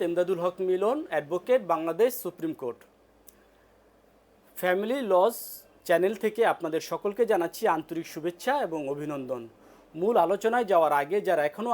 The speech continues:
আমাদের চ্যানেলটি সাবস্ক্রাইব করেননি, তাদেরকে বিনীত অনুরোধ করব আমাদের চ্যানেলটি সাবস্ক্রাইব করে বেল বাটন on করে আমাদের পাশে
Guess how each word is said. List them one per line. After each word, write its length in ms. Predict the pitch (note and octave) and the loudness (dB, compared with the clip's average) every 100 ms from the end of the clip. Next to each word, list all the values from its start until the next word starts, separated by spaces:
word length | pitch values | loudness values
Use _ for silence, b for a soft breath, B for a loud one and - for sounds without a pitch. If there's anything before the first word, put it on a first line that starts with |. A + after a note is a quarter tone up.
| F3+ | 0
আমাদের 260 | D#3+ D#3+ D3 | 0 -6 -4
চ্যানেলটি 400 | D#3 D#3 D#3+ A3 G#3+ | -4 -4 -6 -8 -4
সাবস্ক্রাইব 440 | D3+ - F#3+ G#3+ A3 G#3 | -6 -6 4 4 4 -2
করেননি, 280 | F3+ E3+ B3 F#3+ | -2 -2 -4 -2
তাদেরকে 340 | D#3 E3 D3+ E3 | -2 -2 -4 -6
বিনীত 220 | D3 F#3 G#3 G#3+ | -4 -4 -2 -2
অনুরোধ 220 | E3+ E3 - | -2 -6 -6
করব 140 | F3+ A3+ D#3+ | -2 0 0
আমাদের 240 | D#3 D#3 - | -2 -4 -4
চ্যানেলটি 300 | D3+ D3+ G3 F#3+ | -6 -4 -6 -6
সাবস্ক্রাইব 400 | D#3+ - G3+ A3 G#3+ | -10 -4 0 0 -2
করে 120 | F3+ D#3+ | -4 -2
বেল 120 | E3 | 0
বাটন 200 | D#3 D#3 D3 | 0 -2 -6
on 60 | D3 | -8
করে 120 | - A#3 E3+ | -2 0 0
আমাদের 240 | D#3+ A3+ - | -2 -2 -2
পাশে 180 | C#3 | -8